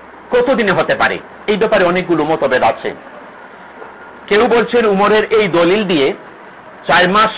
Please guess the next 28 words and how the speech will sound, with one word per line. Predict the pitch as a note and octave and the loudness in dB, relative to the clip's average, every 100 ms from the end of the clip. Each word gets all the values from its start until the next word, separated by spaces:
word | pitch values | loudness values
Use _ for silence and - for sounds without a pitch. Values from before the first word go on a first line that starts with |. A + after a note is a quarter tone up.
| - - - | -12 -16 -2
হয়ে | F3 A3+ | 2 2
গেলে | G#3 D3+ G3 - - - - - | 2 2 0 -4 -16 -20 -20 -6
তখন | F#3 G3+ G3 | -2 -2 0
একজন | F#3 F3 F#3 | -2 0 -2
স্ত্রীর | F3+ F#3+ F3 E3+ | -2 -2 0 0
অধিকার | F3+ F3+ F3+ C#3+ | 0 0 0 0
হয়ে | C3+ C3 | 2 0
যায়, | A#2+ F#2+ - - - - - - - - - - | 0 -2 -6 -20 -20 -20 -20 -20 -20 -20 -20 -6
সে | F#3+ G3 | -4 -2
ইচ্ছা | F#3+ - F#3 | -6 -4 -2
করলে | F#3 F#3 F#3 | 0 2 2
ওই | F#3+ F#3 F3+ | 2 2 0
বিয়েটা | D3+ F#3 F#3+ | 0 0 2
রাখবে | F#3 F3 F#3+ | 0 0 0
অথবা | F#3 - D#3+ | 0 0 0
ভেঙে | D#3+ C#3+ C3+ | 0 0 0
দিবে। | B2 G#2 - - - - - - - - - | -2 -4 -6 -12 -20 -20 -20 -20 -20 -20 -6
চার | D#3 E3 | 0 2
মাস | F#3 G3 F#3 | 2 0 0
পর | A#3 | 0
স্ত্রী | F#3 - - F3 G3 | 0 -4 -8 -4 -2
যদি | D3 E3+ G3 | 0 0 0
চায় | F#3+ F#3 G3 G#3+ G#3+ - - | 0 2 2 2 -2 -14 -4
তার | F3 F3+ F3 F3 | 0 2 0 -2
স্বামীর | E3 E3+ E3+ | -2 0 0
কাছ | E3 F3 F3 | 0 -2 -2
থেকে | E3+ D3+ | -4 -2
বিচ্ছেদ, | F#3 - F#3 | -4 -4 -2